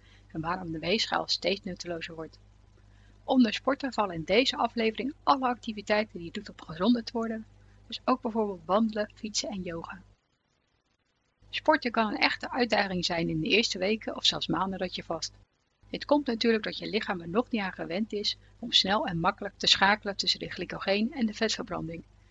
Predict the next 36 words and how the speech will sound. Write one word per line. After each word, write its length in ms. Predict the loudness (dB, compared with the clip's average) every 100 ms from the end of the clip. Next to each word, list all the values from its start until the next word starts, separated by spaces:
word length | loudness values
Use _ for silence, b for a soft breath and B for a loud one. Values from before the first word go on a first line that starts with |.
| b
en 140 | -2 4
daardoor 340 | 4 4 0
nog 140 | -4 -4
niet 160 | -4
in 140 | -4 -6
ketose 420 | -6 -4 -4 -6
komt. 360 | -8 -10 -10 -18 -20 -20 -20 -20 _ -20 _
Zie 240 | -2 2 6
aflevering 420 | 4 2 -4 -2
negen 280 | 0 0 -2
als 140 | -2
je 60 | -2
niet 120 | -2
meer 120 | -2
precies 380 | 0 2 2 0
weet 200 | -2 -4
hoe 80 | -8
dit 200 | -8 -6
zit. 160 | -8 -12 _ _ _ _ _ _ _ _ -2
Zodra 340 | 0 6 6
je 120 | 6
eenmaal 240 | 4 2 4
makkelijk 360 | 2 0 -6
in 100 | -6
ketose 440 | -6 0 2 2 -2
komt, 300 | -6 -8 -12 b b
zal 160 | 4
je 120 | 4
gelukkig 260 | 2 -4 0
merken 360 | 0 0 -2 -8
dat 120 | -10
je 80 | -2
beter 400 | 0 0 -2 -4
dan 100 | -6
ooit 140 | -6
sport. 260 | -8 -10